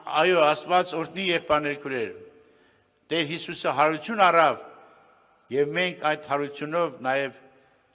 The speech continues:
արդարացված էինք, և դա արդարացված գործի հրապարակավ ցուցադրումն էր, հրապարակավ դեմոնստրացիան էր։ Սրտանց ասենք. «Փառք ես, Տեր, որ դու ոչ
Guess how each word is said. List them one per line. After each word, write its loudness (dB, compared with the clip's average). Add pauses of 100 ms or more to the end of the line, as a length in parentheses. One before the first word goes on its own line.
(120)
արդարացված 4
էինք, -2 (440)
և -2
դա 8
արդարացված 4
գործի -4 (1200)
հրապարակավ 2 (180)
ցուցադրումն -4
էր, -6 (200)
հրապարակավ 0
դեմոնստրացիան -8
էր։ -16 (720)
Սրտանց -2
ասենք. -4
«Փառք 2
ես, -6
Տեր, -6 (540)
որ -6
դու -6
ոչ -4